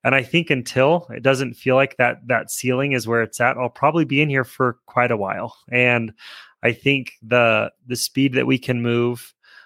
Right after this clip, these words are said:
um, it feels like it's a big little industry,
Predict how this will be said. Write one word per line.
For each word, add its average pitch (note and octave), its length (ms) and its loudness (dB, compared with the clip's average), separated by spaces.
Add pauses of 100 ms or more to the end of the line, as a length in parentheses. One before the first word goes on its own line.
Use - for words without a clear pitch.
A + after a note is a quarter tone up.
(160)
um, A2+ 480 2
it B2 160 -6
feels C#3 320 2
like B2+ 200 0
it's B2+ 200 -4
a A#2+ 120 -2
big B2 380 0
little A#2 300 0
industry, A#2+ 540 -2